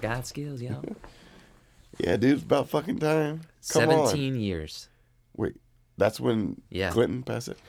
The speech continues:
Speaker 1: Yeah.
Speaker 2: Well, really, it's been infinite, 'cause
Speaker 1: Well,
Speaker 2: it's not
Speaker 1: yeah.
Speaker 2: like it was okay before
Speaker 1: Right,
Speaker 2: either.
Speaker 1: right, but yeah.
Speaker 2: Uh, yeah, it's fucking stupid. I don't understand it, man. I don't understand.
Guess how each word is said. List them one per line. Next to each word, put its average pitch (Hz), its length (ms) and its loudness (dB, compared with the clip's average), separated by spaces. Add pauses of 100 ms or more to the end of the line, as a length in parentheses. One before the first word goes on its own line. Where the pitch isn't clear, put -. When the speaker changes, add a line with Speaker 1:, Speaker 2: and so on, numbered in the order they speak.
(120)
Speaker 1:
Yeah. 87 260 -6
Speaker 2:
Well, 113 100 2
really, 135 280 6
it's 113 100 -2
been 104 340 -2
infinite, 104 460 -2 (160)
'cause 95 240 -2 (180)
Speaker 1:
Well, 117 200 4
Speaker 2:
it's 85 80 0
not 120 100 6
Speaker 1:
yeah. 101 80 4
Speaker 2:
like 107 100 2
it 101 60 2
was 104 160 2
okay 104 260 2
before 95 400 0
Speaker 1:
Right, 95 160 2
Speaker 2:
either. 85 120 -2
Speaker 1:
right, 78 280 -8
but 82 240 -6
yeah. 78 220 -12 (800)
Speaker 2:
Uh, 104 160 -2
yeah, 123 140 4
it's 87 180 0
fucking 95 280 -10
stupid. 101 920 -2 (1500)
I 92 80 2
don't 123 180 4
understand 92 460 0
it, 71 60 -4
man. 76 120 -2
I 92 60 4
don't 117 160 4
understand. 98 580 -2